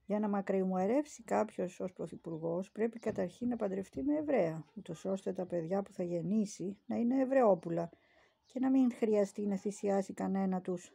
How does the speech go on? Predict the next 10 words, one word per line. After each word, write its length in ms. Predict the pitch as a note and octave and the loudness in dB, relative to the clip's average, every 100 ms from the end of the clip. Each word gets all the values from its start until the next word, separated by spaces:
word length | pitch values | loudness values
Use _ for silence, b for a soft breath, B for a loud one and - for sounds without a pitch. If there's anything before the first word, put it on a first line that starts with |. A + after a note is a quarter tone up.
| _ | _
στον 280 | - - G3+ | -20 -2 2
βωμό 320 | F#3+ F#3+ F#3 | 4 4 4
της 180 | F3+ E3+ | -2 -4
εξουσίας. 720 | F3 - F3 - E3 D#3 - _ b b b b b b b _ | -6 -8 -12 -4 -4 -4 -8 _ b b b b b b b _
Αν 240 | G#3 G3+ | 0 4
δεν 240 | A3 D#4+ A#3 | 8 8 8
είναι 200 | F#3 E3+ | 2 -2
η 120 | F3 | -4
σύζυγος 580 | - G#3+ F3+ F3 E3+ - | -2 0 0 -4 -6 0
Ιουδαία, 580 | G3 G#3 C4 C#4+ C#4 | 0 4 4 4 2